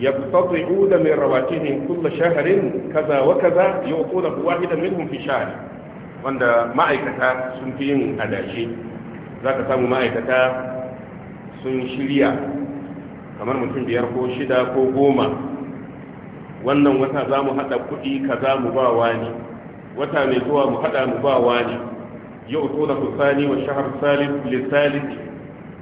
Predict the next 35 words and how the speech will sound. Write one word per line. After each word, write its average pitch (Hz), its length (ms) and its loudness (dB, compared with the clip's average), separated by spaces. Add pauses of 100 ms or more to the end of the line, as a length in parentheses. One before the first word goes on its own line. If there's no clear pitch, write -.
(400)
Wannan 151 400 2
a 135 80 -2
wata 139 320 2
na 123 80 2
biyu, 123 180 0
wancan 151 400 2
a 156 80 -2
bashi 147 220 0
a 147 80 -2
wata 139 320 2
na 139 80 2
uku, 147 240 -2 (640)
hatta 151 320 0
ya 147 160 4
duru 147 240 0
alaihi, 143 340 0 (140)
har 135 160 -6
sai 151 100 0
an 147 400 -2
gama 160 480 0
da 120 80 0 (140)
kowa 156 640 4
da 135 80 -4
ke 127 180 -4
cikin 151 220 -4
wannan 139 260 0
adashin. 110 320 -2 (540)
Fa 127 160 2
hal 139 160 2
hadha 156 560 4
min 139 160 -2
al-qabd 147 480 -2
alladhi 139 560 -2
jarra 156 400 2
naf'an? 165 420 0